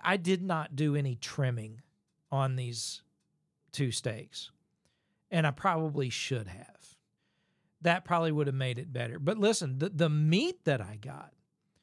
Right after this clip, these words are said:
I, it, it, it, it was, it was worth double what we paid, no doubt about it. I mean, that meat was absolutely phenomenal, super tender,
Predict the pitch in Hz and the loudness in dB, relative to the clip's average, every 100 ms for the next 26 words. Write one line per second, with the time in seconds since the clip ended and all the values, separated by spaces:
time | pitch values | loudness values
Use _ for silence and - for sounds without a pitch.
0 | _ _ _ _ _ - - - 202 208 | _ _ _ _ _ 0 0 0 -2 -2
1 | - 190 - _ _ - - - - _ | -2 -4 -6 _ _ -12 -12 -12 -20 _
2 | _ _ _ _ _ _ _ _ _ _ | _ _ _ _ _ _ _ _ _ _
3 | _ _ - 175 - 190 226 240 156 151 | _ _ -6 -6 0 2 2 0 -2 -4
4 | - 185 196 156 160 165 139 139 147 151 | 2 2 4 2 2 2 0 0 2 2
5 | 139 123 127 110 107 127 104 123 139 160 | 0 -4 -6 -8 -4 -4 -4 -4 0 2
6 | 139 127 113 120 - 147 135 147 156 175 | 2 -2 -2 -4 -2 0 2 2 0 0
7 | 143 143 143 113 117 120 117 - 131 135 | 0 0 -2 -6 -6 -6 -8 -6 -4 -4
8 | 147 139 160 131 135 120 113 - 135 120 | -4 -4 -2 -2 -4 -6 -8 -8 -6 -4
9 | 123 120 120 120 117 110 - - 175 175 | -4 -4 -4 -6 -8 -6 -4 -2 0 0
10 | 175 196 185 - 165 151 147 143 139 | 0 -4 -4 -2 0 2 4 2 2